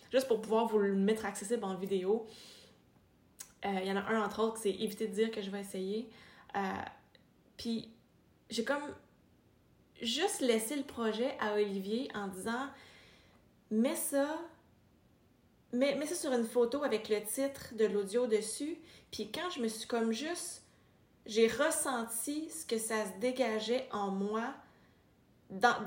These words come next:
d'entendre mon partage, mais dans une vision où ça allait être vraiment tout le monde qui allait l'écouter. Et là, j'ai comme fait, « Wow, il y a quelque chose là. » Il y a vraiment quelque chose là.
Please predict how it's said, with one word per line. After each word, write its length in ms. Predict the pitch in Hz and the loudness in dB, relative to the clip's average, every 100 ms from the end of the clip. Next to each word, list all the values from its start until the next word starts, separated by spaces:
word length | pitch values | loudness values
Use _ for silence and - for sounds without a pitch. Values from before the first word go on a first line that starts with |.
| - 196 | -4 2
d'entendre 720 | 247 262 254 254 285 269 208 202 - _ - | 2 2 2 2 2 -2 -4 -6 -18 _ -4
mon 180 | 202 202 | -2 2
partage, 640 | 220 - - 226 277 262 | 0 0 0 2 2 0
mais 120 | 214 | 0
dans 220 | 202 196 | 2 2
une 220 | 196 202 190 | 0 0 0
vision 580 | 202 247 214 226 254 - | -2 -6 -2 -2 -2 -2
où 80 | 240 | -4
ça 160 | 226 | -2
allait 220 | 202 202 214 | -2 0 0
être 100 | 202 | -2
vraiment 300 | 208 247 285 | -2 -4 -6
tout 120 | - | -4
le 60 | 202 | -2
monde 260 | 208 247 | -2 -4
qui 100 | 254 | -4
allait 220 | 196 190 180 | -4 -4 -4
l'écouter. 560 | 202 220 - 202 226 - - _ _ _ _ - - - - - | -6 -8 -6 -6 -6 -10 -20 _ _ _ _ -20 -20 -20 -16 0
Et 100 | 214 | 2
là, 120 | 269 | 2
j'ai 160 | 262 220 | 2 0
comme 180 | 202 | -2
fait, « 160 | 202 233 - 185 | -2 -6 -8 -6
Wow, 380 | 196 208 196 190 - _ _ _ _ _ _ _ _ _ _ _ _ _ _ _ _ - | -4 -2 -6 -10 -16 _ _ _ _ _ _ _ _ _ _ _ _ _ _ _ _ 0
il 60 | |
y 20 | 220 | 2
a 40 | |
quelque 200 | 220 214 | 2 -2
chose 240 | 208 196 | -2 -4
là. » 100 | 190 - - _ _ _ _ _ _ _ _ _ _ _ _ _ _ _ _ - | -4 -10 -18 _ _ _ _ _ _ _ _ _ _ _ _ _ _ _ _ 0
Il 60 | 214 | 4
y 40 | |
a 20 | |
vraiment 300 | 208 214 220 | 4 2 -2
quelque 200 | 233 196 | -2 -6
chose 240 | - 190 | -6 -8
là. 100 | 180 | -8